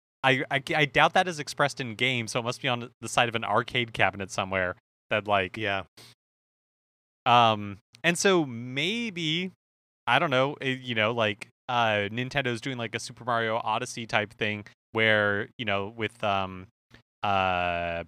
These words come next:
Speaker 1: Penelope, where, you know, they're just like, that's the character's name, right?
Speaker 2: No, it
Speaker 1: <laughs>
Speaker 2: is
Speaker 1: What is her name?
Speaker 2: Her name
Speaker 1: Um,
Speaker 2: is Pauline. <laughs>
Speaker 1: Pauline, yeah, that's
Speaker 2: Yeah,
Speaker 1: right.
Speaker 2: we
Speaker 1: That's
Speaker 2: got
Speaker 1: right.
Speaker 2: there,
Speaker 1: Oh,
Speaker 2: we got
Speaker 1: so maybe
Speaker 2: there.
Speaker 1: they're doing, like, a Pauline thing, right, where they're, like, using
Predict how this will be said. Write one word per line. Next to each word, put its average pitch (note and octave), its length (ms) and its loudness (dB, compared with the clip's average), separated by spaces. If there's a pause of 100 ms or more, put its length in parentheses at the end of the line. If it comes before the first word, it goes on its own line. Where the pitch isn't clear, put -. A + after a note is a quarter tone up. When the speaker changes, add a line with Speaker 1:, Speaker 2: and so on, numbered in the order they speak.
Speaker 1:
Penelope, A2 640 -2
where, G#2+ 280 -2
you C#3 100 -4
know, A#2 140 4
they're A2+ 180 -2
just G#2+ 300 -10
like, G2+ 460 -4 (720)
that's A3 180 2
the - 120 -18 (160)
character's F#2+ 500 -6
name, F2 200 -8
right? A#2 280 0 (600)
Speaker 2:
No, A2 600 0 (120)
it - 220 2
Speaker 1:
<laughs> - 60 -12
Speaker 2:
is A#2+ 580 0
Speaker 1:
What F#3 200 4
is F3+ 160 -6
her C3 120 -4
name? G#2 220 -8 (400)
Speaker 2:
Her C3 180 -2
name B2 440 2
Speaker 1:
Um, G#2+ 200 -2
Speaker 2:
is A2 840 -2 (180)
Pauline. B2+ 520 0 (160)
<laughs> - 160 -20
Speaker 1:
Pauline, A2+ 500 0
yeah, F#2 300 0 (180)
that's - 180 -2
Speaker 2:
Yeah, A2 80 4
Speaker 1:
right. F2 160 0
Speaker 2:
we - 80 -20 (140)
Speaker 1:
That's A#2+ 100 2
Speaker 2:
got G#2+ 60 2
Speaker 1:
right. F#2 80 -2
Speaker 2:
there, E2 120 -10
Speaker 1:
Oh, D3+ 60 -4
Speaker 2:
we B2 80 0
got A2+ 100 2
Speaker 1:
so E3+ 60 2
maybe G3+ 120 0
Speaker 2:
there. A3 100 2
Speaker 1:
they're G3+ 60 4
doing, G3 160 -6
like, F3 140 -4
a C#3+ 40 -8
Pauline B2+ 480 -2
thing, G#2 260 -4
right, G#2 260 0
where A2 120 -6
they're, G#2 180 -4
like, G2 360 -2
using A2+ 640 -4